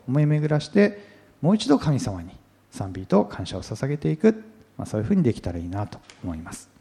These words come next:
さあ、えー、では、いつものように祈る時間を持って御言葉の時を閉じたいと思いますが、えー、今日は少しゆっくりめにね、えー、祈っていきたいと思います。まあ、どうぞ最初ゆっくり思い巡らして、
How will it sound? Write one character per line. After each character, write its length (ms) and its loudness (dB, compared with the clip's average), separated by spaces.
さ 300 6
あ、 40 4
え 60 10
ー、 40 10
で 100 10
は、 240 10
い 100 6
つ 100 0
も 100 6
の 60 4
よ 120 4
う 40 2
に 140 6
祈 140 6
る 80 8
時 100 0
間 140 -2
を 40 0
持 120 2
っ 40 -2
て 240 -4
御 200 -4
言 120 -2
葉 80 2
の 80 -2
時 200 -2
を 60 8
閉 120 2
じ 100 -2
た 80 2
い 60 2
と 100 -4
思 120 -2
い 40 -2
ま 140 -4
す 140 -10
が、 340 2
え 60 -4
ー、 0 -
今 80 -6
日 60 4
は 80 6
少 140 2
し 140 2
ゆ 60 8
っ 20 -2
く 160 -2
り 80 0
め 140 0
に 100 -2
ね、 160 -6
え 220 -6
ー、 40 -6
祈 100 -6
っ 60 -8
て 400 -2
い 40 -20
き 60 -18
た 140 -6
い 40 -6
と 100 -10
思 100 -8
い 60 -6
ま 160 2
す。 260 -10
ま 80 -4
あ、 40 -4
ど 140 0
う 40 -2
ぞ 240 -4
最 160 -4
初 140 -4
ゆ 80 -4
っ 20 -14
く 160 -4
り 60 2
思 140 -2
い 60 0
巡 220 0
ら 100 0
し 60 -10
て、 180 -6